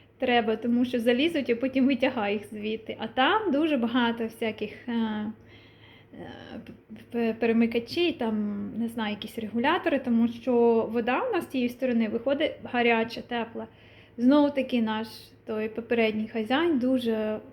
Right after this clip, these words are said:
розумна людина, яка продумала все. Якщо там собаку треба скупати, щось таке набрати, от ми там беремо воду на ферму, вона гаряча, класно, дуже. Мені ей-ей,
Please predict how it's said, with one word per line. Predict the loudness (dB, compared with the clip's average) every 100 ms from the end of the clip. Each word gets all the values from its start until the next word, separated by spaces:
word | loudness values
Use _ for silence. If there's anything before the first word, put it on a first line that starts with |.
| -6
розумна | -4 0 2 4 4
людина, | 4 2 0 0
яка | -4 -6 -10
продумала | -6 -6 -2 0 0 0 -6
все. | -6 -4 -4 -8 -20 -20 -20
Якщо | -8 -4
там | 0 2 2
собаку | 0 0 0 0 -2 -4
треба | 0 2 0
скупати, | -2 -8 -2 0 2 0
щось | -6 -8 -6
таке | -8 -4 -2 -2 -6 -6
набрати, | -6 -2 -2 0 -2
от | 2
ми | 2
там | 2 2 2
беремо | 4 2 2 -2 -4
воду | -2 0 0 0
на | -2
ферму, | -2 -2 2 2
вона | 4 2
гаряча, | 2 2 0 -2 -6
класно, | -2 0 0 -4 -14 -12 -6
дуже. | -6 -6 -10 -14 -20 -20 -20 -4
Мені | 0 0 -2
ей-ей, | 0 0 2 2 0